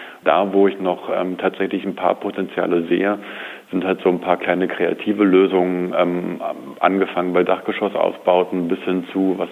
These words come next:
für mich relevanter ist, ähm, sind so Supermarktflächen, wo sie halt relativ große Flächen haben, wo ein Eingeschosser draufsteht mit einem Discounter beispielsweise und wo noch nicht in die Höhe gebaut worden ist. Und dass man dort mit den Unternehmen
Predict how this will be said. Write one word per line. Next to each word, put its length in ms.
für 60
mich 220
relevanter 520
ist, 180
ähm, 180
sind 180
so 100
Supermarktflächen, 1000
wo 200
sie 220
halt 260
relativ 460
große 340
Flächen 400
haben, 220
wo 120
ein 340
Eingeschosser 680
draufsteht 560
mit 160
einem 100
Discounter 580
beispielsweise 800
und 300
wo 240
noch 140
nicht 200
in 80
die 80
Höhe 240
gebaut 460
worden 220
ist. 180
Und 100
dass 160
man 220
dort 300
mit 200
den 240
Unternehmen 640